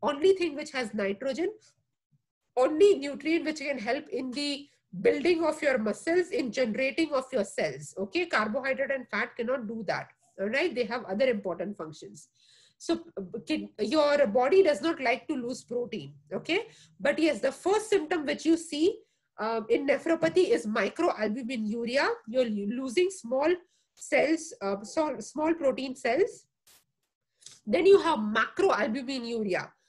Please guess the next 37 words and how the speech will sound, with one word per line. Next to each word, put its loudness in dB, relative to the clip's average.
meaning 0
large 2
protein -2
cells 0
are 2
lost. -4
Why 0
is 6
this 2
happening? -2
Because 0
you 4
have -2
glycosylation 0
of 4
your 2
glomerulus 0
filtrate. -2
If -2
you 6
do 0
not 2
remember 2
physiology, 0
that's -2
why 2
physiology 0
is -4
also -4
so -8
very -2
much -4
important -2
for -4
this -4
unit, 0
guys. -6